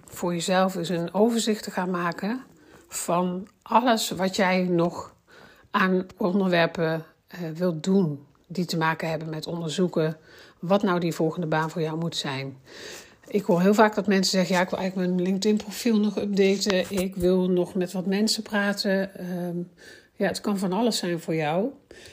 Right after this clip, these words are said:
En op het moment dat je dat ook in een overzicht zet, geeft het ook heel vaak rust. Want, eh, op het moment dat je gewoon verschillende onderwerpen hebt die je nog wilt doen, maar nog niet doet, dan remt dat ook alleen maar af. Dus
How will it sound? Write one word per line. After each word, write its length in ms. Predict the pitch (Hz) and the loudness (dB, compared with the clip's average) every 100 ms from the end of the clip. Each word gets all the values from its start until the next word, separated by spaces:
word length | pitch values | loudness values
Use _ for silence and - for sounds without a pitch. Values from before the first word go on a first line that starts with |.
| - | -14
En 360 | 208 196 175 180 | -6 -2 -2 -2
op 100 | 185 | -4
het 120 | 196 | -2
moment 600 | 185 185 196 220 - - - | 0 2 2 0 -2 -10 -10
dat 280 | 185 202 202 | -2 -2 -2
je 180 | 156 156 | -6 0
dat 340 | 208 - - - | 0 0 -8 -2
ook 260 | 190 226 | 0 0
in 100 | 202 | 0
een 140 | 170 143 | -2 -2
overzicht 520 | 151 156 160 160 - | -4 -4 -6 -8 -6
zet, 240 | 180 190 | -4 -4
geeft 280 | - 220 208 | -4 -4 -4
het 100 | - | -2
ook 180 | 190 208 | -2 -2
heel 180 | 175 143 | -2 -4
vaak 280 | 151 - - | -6 -12 -12
rust. 500 | 165 147 - - - _ - - - _ - | -8 -6 -8 -12 -20 _ -20 -20 -20 _ -6
Want, 480 | 165 175 180 - _ _ _ | 0 0 -2 -8 _ _ _
eh, 120 | 185 175 165 | -6 -4 -4
op 60 | |
het 100 | 170 | -2
moment 280 | 196 185 190 | 0 0 0
dat 160 | 196 190 | 0 -2
je 140 | 175 | -2
gewoon 220 | 170 190 | 0 -2
verschillende 440 | 185 - 233 208 - | -2 0 2 2 2
onderwerpen 420 | 196 196 196 190 | 2 2 2 0
hebt 120 | 170 | 2
die 80 | 196 | 4
je 60 | |
nog 160 | 196 190 | 4 2
wilt 220 | 185 180 | 2 2
doen, 220 | 208 208 | 4 4
maar 160 | 180 175 | 6 4
nog 180 | 180 190 | 2 4
niet 360 | 202 175 - | 4 2 0
doet, 440 | 185 208 185 - - - - - - - - | 4 4 4 -4 -14 -18 -20 -20 -20 -18 -4
dan 460 | 185 190 180 185 | 4 6 6 4
remt 280 | - 214 220 | 2 2 4
dat 160 | 190 170 | 4 4
ook 160 | 208 | 4
alleen 240 | 170 151 143 | 4 2 2
maar 120 | 139 | -2
af. 460 | - 135 - - - - - _ | -2 -4 -4 -12 -20 -20 -20 _
Dus 440 | - 180 - - | 0 0 -2 -10